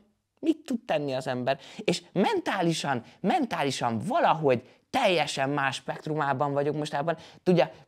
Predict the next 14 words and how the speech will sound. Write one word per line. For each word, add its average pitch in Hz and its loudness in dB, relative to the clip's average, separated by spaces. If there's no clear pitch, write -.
nem 190 4
az 151 6
a 151 6
meditációs 147 4
módszer, 156 0
amit 139 2
mondod, 233 0
de 180 6
egy - 2
egészen 180 2
más 143 -4
módszert 147 -2
kipróbáltam, 185 0
és 190 2